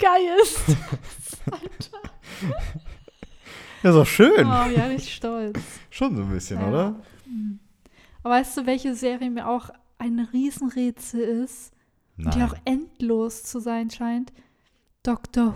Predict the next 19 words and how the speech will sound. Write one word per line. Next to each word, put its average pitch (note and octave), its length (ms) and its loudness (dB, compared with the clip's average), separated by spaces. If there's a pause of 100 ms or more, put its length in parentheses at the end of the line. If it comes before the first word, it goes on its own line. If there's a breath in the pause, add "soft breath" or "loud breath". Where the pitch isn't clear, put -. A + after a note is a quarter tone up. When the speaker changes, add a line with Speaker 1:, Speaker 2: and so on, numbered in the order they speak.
Speaker 1:
Who. A3 360 2 (800)
Speaker 2:
Oh A2+ 200 2
Gott. E2+ 360 -4 (260)
Speaker 1:
Ich A#3 240 -4
hab C#4+ 220 -4
da C#4 120 0
Speaker 2:
Ja. A#3+ 300 4
Speaker 1:
noch A3 60 4
nie B3 340 4
was F4+ 240 0
von B3+ 220 0
gesehen, A#3 480 0
allein B3 300 -4
schon, C4 120 -10
weil A#3+ 100 -6
ich - 140 -14
so C#4+ 200 -12
überfordert B3 1000 -6
bin. A3+ 300 0